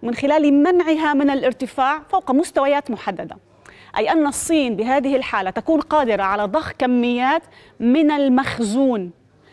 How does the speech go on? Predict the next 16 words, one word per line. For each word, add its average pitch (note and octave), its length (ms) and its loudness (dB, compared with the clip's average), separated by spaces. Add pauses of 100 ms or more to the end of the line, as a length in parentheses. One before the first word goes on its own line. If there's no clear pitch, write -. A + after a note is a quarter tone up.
(120)
في - 200 -2
الأسواق C#4+ 760 0
عند D4 400 2
الحاجة G#3+ 600 -4 (420)
لزيادة C4 720 0
المعروض B3+ 600 2
وبالتالي C#4 640 0 (360)
الضغط A3 340 -4
على - 120 -2
الأسعار. - 440 -4 (680)
قدرة C#4+ 220 2
بكين A#3+ 500 -2
على G#3+ 240 0
كبح - 460 -4
جماح A3+ 440 -2
الأسعار G#3 640 -4